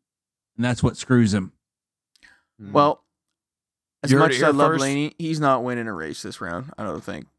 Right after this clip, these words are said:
Speaker 3: Um, and if he does, I'll jump for joy. Um, Tyler Reddick,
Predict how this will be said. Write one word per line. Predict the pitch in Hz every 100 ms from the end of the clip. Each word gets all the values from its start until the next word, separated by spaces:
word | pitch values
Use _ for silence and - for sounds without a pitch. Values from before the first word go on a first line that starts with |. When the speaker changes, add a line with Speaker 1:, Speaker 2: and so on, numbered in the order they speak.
| _ _ _ _ _ -
Speaker 3:
Um, | 117 113 107
and | 127
if | 135
he | 131
does, | 120 131 - -
I'll | 123
jump | 127 123 117
for | 131
joy. | 120 107 113 117 - _ _ 139
Um, | 135 127 123 117 _ _ _ _ _ _
Tyler | 170 180 190
Reddick, | 170 160 175 196 _